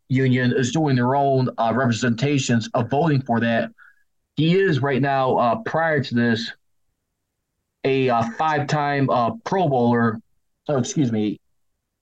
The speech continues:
a three-time Pro Bowler, two-time All-Pro. If he does get successfully voted on for this, it'll be his third All-Pro, so he'll be a three-time Pro Bowler,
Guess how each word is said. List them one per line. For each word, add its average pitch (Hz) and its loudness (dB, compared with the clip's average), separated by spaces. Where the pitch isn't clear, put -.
a 113 0
three-time 135 -6
Pro 131 0
Bowler, 127 2
two-time 139 -2
All-Pro. 135 -2
If 117 -2
he 113 -10
does 147 0
get 135 -2
successfully 143 -2
voted 139 2
on 143 -2
for 135 -2
this, 123 0
it'll 135 2
be 135 2
his 120 0
third 151 0
All-Pro, 131 0
so 127 -2
he'll 127 2
be 123 2
a 117 0
three-time 139 0
Pro 131 0
Bowler, 120 0